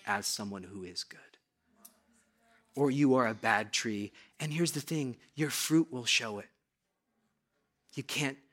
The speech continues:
<laughs> an apple tree cannot produce pears." That's the simplicity of what Jesus is doing. And then finally, if it's not enough, he comes after their, their lack of wisdom.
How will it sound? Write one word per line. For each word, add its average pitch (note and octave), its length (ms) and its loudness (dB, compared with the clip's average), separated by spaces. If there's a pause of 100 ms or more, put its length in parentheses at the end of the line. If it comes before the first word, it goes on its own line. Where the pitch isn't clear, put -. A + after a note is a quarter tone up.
(280)
<laughs> - 400 -4
an C#3 100 0
apple C#3+ 260 4
tree C3+ 200 2
cannot C3+ 440 -2
produce A2+ 280 -4
pears." - 480 -12 (960)
That's A#2+ 160 -6
the B2 60 -2
simplicity A#2 480 -2
of G2+ 80 -4
what F2+ 100 -6
Jesus G2+ 380 -6
is - 60 -10
doing. E2+ 280 -16 (920)
And C#3+ 80 2
then D3+ 100 6
finally, F#3+ 440 8
if C#3+ 120 2
it's - 140 -2
not F#3 240 8
enough, F#3+ 340 6
he D#3 80 4
comes F#3 260 6
after F#3 280 8
their, D#3 260 6 (100)
their D#3+ 160 8
lack F3+ 360 8
of B3 100 6
wisdom. B3 600 6